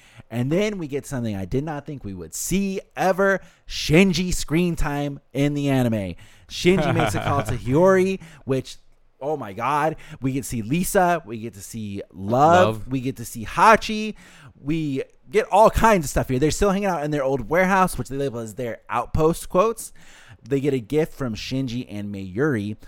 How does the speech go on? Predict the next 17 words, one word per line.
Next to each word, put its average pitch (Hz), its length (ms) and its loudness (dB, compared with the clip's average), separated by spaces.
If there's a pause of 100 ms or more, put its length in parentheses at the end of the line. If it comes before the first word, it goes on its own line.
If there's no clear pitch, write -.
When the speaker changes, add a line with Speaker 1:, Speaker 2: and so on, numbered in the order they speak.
(120)
Speaker 1:
which 131 260 0
their 135 160 4
job 117 360 0
is 110 120 -4
to 107 420 -4
go 113 140 -2
around 107 240 -4
and 98 100 -10
fix - 260 -10
the 90 280 -12 (100)
real 110 320 -2
world. 123 240 0 (160)
They 120 240 -2
are 110 100 -2
titled 131 580 0
the, 117 260 -4 (380)
quote, 214 360 4